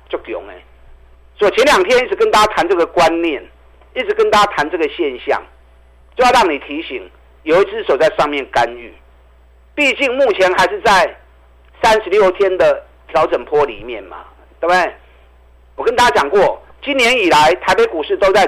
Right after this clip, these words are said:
走三十六天的周期，涨三十六天，震荡三十六天，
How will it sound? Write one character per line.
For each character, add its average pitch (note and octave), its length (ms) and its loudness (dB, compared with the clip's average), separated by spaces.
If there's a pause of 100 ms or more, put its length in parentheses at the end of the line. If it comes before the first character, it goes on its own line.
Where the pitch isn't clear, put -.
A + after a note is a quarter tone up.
(100)
走 G2+ 260 -4 (440)
三 G#3+ 100 4 (120)
十 F#3 60 -8
六 F3+ 200 2
天 F3 160 0
的 D#3 100 -4
周 D#3 280 -2
期， G#2+ 360 -18 (320)
涨 C#3 220 -2
三 G3 160 0
十 F3+ 80 -8
六 F3+ 240 2
天， F3 540 -4
震 F3+ 180 -4
荡 E3+ 240 0
三 E3+ 140 -2
十 D#3 100 -12
六 D#3 220 0
天， E3 360 -4